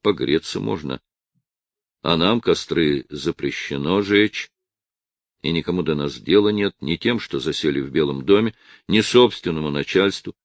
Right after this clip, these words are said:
ни тем, что греются у костров, ни прохожим, поглядывающим на нас без особого интереса.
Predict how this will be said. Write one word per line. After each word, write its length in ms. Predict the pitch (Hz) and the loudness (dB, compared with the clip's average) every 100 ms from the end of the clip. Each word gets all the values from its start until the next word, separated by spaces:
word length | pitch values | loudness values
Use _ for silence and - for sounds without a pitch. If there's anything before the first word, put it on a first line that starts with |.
| _ _ _ | _ _ _
ни 200 | 95 110 | 2 2
тем, 300 | - 127 135 | 4 4 4
что 240 | - - | 2 0
греются 580 | 87 - 101 104 - - | 2 4 6 4 2 0
у 80 | 82 | 0
костров, 720 | - 73 - 95 123 127 - _ _ _ _ | 2 -2 0 2 2 2 -4 _ _ _ _
ни 140 | - 175 | -2 -2
прохожим, 760 | - 76 73 - 151 135 139 | 0 -2 -2 0 0 0 -2
поглядывающим 960 | 127 110 110 107 120 113 110 107 - 104 | -2 -2 2 2 2 0 -2 -4 -4 -4
на 120 | 104 | -2
нас 240 | 107 110 - | -2 -2 -2
без 180 | 98 92 | -4 -2
особого 420 | 95 98 85 87 | -4 -2 -2 -2
интереса. 500 | 87 87 87 82 - | -2 2 2 0 -6